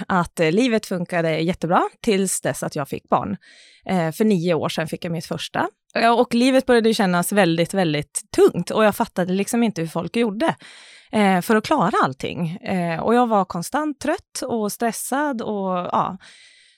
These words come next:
Sen så fick jag mitt andra barn för fyra år sedan, fyra och ett halvt ungefär.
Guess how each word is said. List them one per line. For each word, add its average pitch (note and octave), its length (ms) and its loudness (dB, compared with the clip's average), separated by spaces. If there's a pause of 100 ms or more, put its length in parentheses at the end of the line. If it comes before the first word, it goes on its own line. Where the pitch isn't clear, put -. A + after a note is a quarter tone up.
Sen C#4+ 240 0
så C#4+ 120 -2
fick A3 160 -4
jag G3 80 -2
mitt F#3+ 180 -4
andra A#3+ 400 0
barn C#4+ 380 -2 (120)
för F3 480 -4
fyra D3 300 -6
år - 120 -8
sedan, B3+ 320 -4
fyra F#3+ 120 -4
och F3+ 60 -8
ett - 40 -20
halvt A3 320 -10
ungefär. B3+ 420 -4